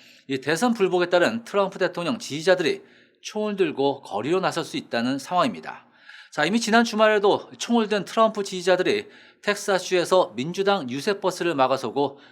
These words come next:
위협을 가하는 일도 있었습니다. 총으로 목숨을 위협받은 민주당 지지 미국인들. 이에 대해 트럼프 대통령은 총 들고 자신을 지지하며 민주당 지지 미국인들을 위협했던 이들에게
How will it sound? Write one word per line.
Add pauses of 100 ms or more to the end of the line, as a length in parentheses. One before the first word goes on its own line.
(120)
위협을
가하는
일도
있었습니다. (480)
총으로
목숨을
위협받은
민주당
지지
미국인들. (400)
이에
대해
트럼프
대통령은 (300)
총
들고
자신을
지지하며 (260)
민주당
지지
미국인들을
위협했던
이들에게